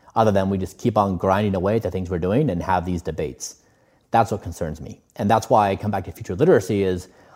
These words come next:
I'm not suggesting I have the answers, but what I am suggesting is that if we could develop future literacy as a mental model to think about it, we may do things differently. We may be more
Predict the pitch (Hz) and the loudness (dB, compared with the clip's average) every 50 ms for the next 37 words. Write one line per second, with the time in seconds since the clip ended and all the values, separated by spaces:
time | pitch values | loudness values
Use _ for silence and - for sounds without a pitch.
0 | _ _ _ _ - 131 151 185 185 131 - - 101 95 120 101 - - 98 90 | _ _ _ _ 0 2 4 4 4 2 0 -2 -2 0 0 0 0 -2 -4 -4
1 | 87 90 82 87 90 92 90 87 - 80 - - - 95 101 95 92 98 117 139 | -2 -2 0 2 2 2 0 -2 -6 -10 -10 -10 -8 -4 -2 -2 0 2 2 2
2 | 139 - 120 95 107 92 87 - - 95 92 95 - 120 104 92 87 82 - - | 2 0 -2 0 0 0 0 -2 -4 -4 -4 -4 -4 -4 -4 -4 -4 -4 -4 -4
3 | 92 90 87 - - _ _ _ _ _ _ _ - 123 98 - - - 107 123 | -4 -4 -4 -8 -14 _ _ _ _ _ _ _ -4 -4 -4 -4 0 2 2 2
4 | 120 - - 110 101 - 110 87 82 82 95 107 117 117 - - - 117 - 110 | 2 2 -2 -4 -2 -2 -2 -2 0 2 2 4 4 4 2 0 -6 -10 -6 -4
5 | 98 110 107 107 95 - 98 92 85 90 90 95 92 - 101 92 87 85 92 120 | -2 0 0 0 0 -2 -4 -4 -2 -2 -4 -4 -4 -4 -4 -2 0 2 2 2
6 | 160 165 - - - 95 92 - 110 117 131 - 190 - - _ _ _ _ _ | 0 -2 -4 -6 -6 -4 -4 -2 0 0 0 -2 -2 -6 -10 _ _ _ _ _
7 | _ _ _ _ _ - 113 107 101 95 92 98 98 107 131 156 170 151 117 - | _ _ _ _ _ -4 -2 0 2 2 2 2 0 0 0 0 -2 -2 -4 -4
8 | - 117 117 107 - - 101 92 85 78 - - 90 - 110 101 117 151 185 196 | -4 -4 -4 -4 -4 -6 -6 -6 -6 -8 -6 -6 -6 -4 -4 -4 -2 -2 -2 -4
9 | - - - 98 98 101 107 113 117 113 107 104 110 - 113 110 104 98 98 98 | -6 -8 -6 -2 0 2 2 2 2 0 -2 -4 -4 -2 -2 -2 -2 -2 -2 -2
10 | 90 92 95 98 98 98 92 87 - | -2 0 0 2 2 2 0 -2 -6